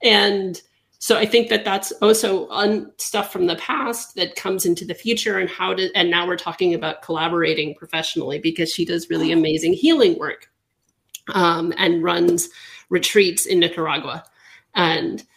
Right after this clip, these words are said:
so here's this, my stuff from my past coming into my future that may be Tori and money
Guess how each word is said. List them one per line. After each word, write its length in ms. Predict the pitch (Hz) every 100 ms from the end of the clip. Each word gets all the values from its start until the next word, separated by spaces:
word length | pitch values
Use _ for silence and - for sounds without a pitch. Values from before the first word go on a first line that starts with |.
| -
so 200 | - 190
here's 440 | - 240 208 196
this, 280 | 180 - -
my 220 | 196 -
stuff 360 | 190 - 196 -
from 140 | 196
my 140 | 180 175
past 500 | 240 233 220 - -
coming 280 | 214 196
into 240 | 190 180 196
my 140 | 175
future 460 | 170 233 226 208 180
that 200 | 175 -
may 120 | 170
be 200 | 165 180
Tori 400 | - 190 180 175
and 200 | 175 170
money 460 | 175 165 170 170